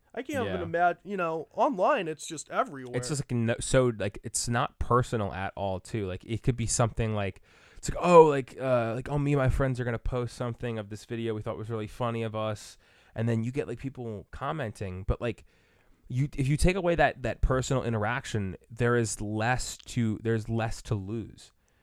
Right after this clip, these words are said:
Speaker 2: And so people can say more wild and wild shit. And that's where, you know,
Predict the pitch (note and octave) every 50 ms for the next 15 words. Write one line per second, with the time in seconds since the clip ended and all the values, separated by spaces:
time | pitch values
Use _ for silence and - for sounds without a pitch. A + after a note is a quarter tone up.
0 | _ _ _ - - A#2 A#2+ - - C3+ A#2+ A#2 A2 G#2 - C3 C3 - B2 -
1 | - B2+ A2 - - C3 B2 A#2 A2+ A2 A2+ A#2 A2+ G2+ - G2+ G2 G2+ A2 A2
2 | G#2+ G#2+ A2 - A2 - A2 G#2 G2 F#2+ F#2+ F#2+ G2 G2+ G2 G2 G2 G2+ - -
3 | - - - C#3+ C3+ A#2 F#2+ - _ _ _ _ _ _ _ _ _ _ _ -
4 | - A#2 A#2 A#2+ A#2+ A#2+ - - - A#2 B2 A#2+ A#2+ A#2 - _ _ _ _ _
5 | _ _ - B2 A#2+ A2+ G#2+ G2+ G2 F#2 F2+ -